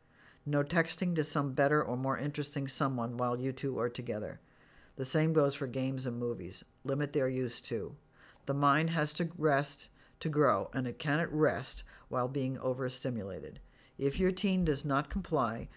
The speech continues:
record demerits on a piece of paper on the fridge, and when they don't comply a certain specified number of times,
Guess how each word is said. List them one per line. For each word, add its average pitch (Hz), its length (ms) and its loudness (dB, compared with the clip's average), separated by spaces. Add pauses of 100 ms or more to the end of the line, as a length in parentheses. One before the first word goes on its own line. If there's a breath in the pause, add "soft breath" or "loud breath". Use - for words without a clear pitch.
(200 loud breath)
record 151 400 2
demerits 156 480 4
on 139 80 0
a 131 40 -2
piece 147 260 -2
of 147 80 -2
paper 139 360 -2
on 135 140 -2
the 139 80 0
fridge, 127 480 -2 (300 loud breath)
and 127 180 0
when 147 160 4
they 160 140 6
don't 165 260 6
comply 165 380 2
a 127 120 0
certain 127 320 -2
specified 156 720 0
number 147 280 0
of 143 120 -6
times, 117 460 -4